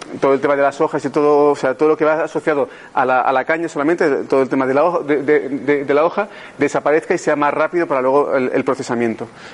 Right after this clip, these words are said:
Con lo cual, las personas que están trabajando, están trabajando con tierras quemadas, recién quemadas. Con lo cual, tienen que ir con mucho cuidado porque la tierra todavía está caliente y, y, y hay más de un caso de, de, de quemadas, vamos. Eh, la O I T,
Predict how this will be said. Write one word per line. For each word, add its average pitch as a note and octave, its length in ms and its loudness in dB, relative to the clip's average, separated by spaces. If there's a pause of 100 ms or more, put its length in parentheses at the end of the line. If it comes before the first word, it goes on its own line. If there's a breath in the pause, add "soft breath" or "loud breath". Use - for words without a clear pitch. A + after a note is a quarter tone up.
Con C3+ 60 0
lo C3 40 0
cual, D#3 300 2
las D3+ 160 0
personas D#3+ 220 0
que F3+ 40 -2
están F3 160 -2
trabajando, E3+ 380 0
están D#3 180 -4
trabajando D#3+ 460 0
con C#3 120 -2
tierras D#3 300 0
quemadas, E3 460 0
recién D#3+ 460 0
quemadas. C3 440 -2 (460 loud breath)
Con B2 100 -2
lo - 0 -
cual, C#3 260 2 (220 loud breath)
tienen C#3+ 180 2
que D3 100 0
ir C#3 40 0
con B2 120 -2
mucho C#3+ 200 0
cuidado F3+ 400 2
porque B2+ 220 -2
la B2 80 0
tierra C3 200 0
todavía C3 260 2
está B2+ 300 -2 (140)
caliente C3 460 -2
y, B2+ 40 -6 (320)
y, A2 240 0 (280 loud breath)
y C3+ 40 4
hay C3 80 4
más B2 160 0
de A#2+ 60 0
un A#2 220 2
caso B2+ 340 -2 (380 loud breath)
de, A2 720 0 (120)
de, A2+ 200 -2
de - 200 -4
quemadas, A2+ 320 0
vamos. G#2+ 300 -4 (1000 loud breath)
Eh, C#3 540 4
la C#3 160 4
O D#3 80 4
I E3 80 2
T, F#3+ 260 4